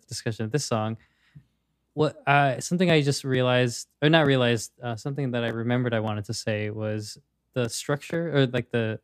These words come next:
the, um, I guess the titling of all the songs, where they try to make, like, some sort of sentence or something out of it, or some sort of message.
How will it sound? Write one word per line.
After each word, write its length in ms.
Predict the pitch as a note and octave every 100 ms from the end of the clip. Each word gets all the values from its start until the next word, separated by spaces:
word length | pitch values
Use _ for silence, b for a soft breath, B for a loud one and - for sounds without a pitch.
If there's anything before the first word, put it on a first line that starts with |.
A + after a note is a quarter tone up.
| _ _ _ _ _ _ B2+
the, 340 | A#2+ A#2 B2
um, 480 | A#2 A2 A2 A2 B2+ _ _ _ C3
I 40 |
guess 200 | C#3 C#3+
the 120 | C3
titling 560 | - - B2 C3+ C#3+ C#3+
of 80 | A#2+
all 120 | A#2
the 80 | A2+
songs, 540 | - A2+ A2 B2+ C#3+ -
where 40 |
they 100 | C#3+
try 220 | C#3 D#3
to 80 | E3
make, 200 | D3 D3
like, 120 | C#3 B2+
some 120 | C3
sort 200 | - B2
of 60 | A2+
sentence 600 | - B2 - D3+ D3+ -
or 60 | C#3
something 380 | - C#3 C#3+ C#3
out 120 | C#3
of 140 | C#3
it, 260 | C#3 C#3 - C3
or 160 | A#2
some 160 | A2 A#2+
sort 200 | - A2+
of 140 | G#2+
message. 600 | A#2+ A#2+ - B2 B2 -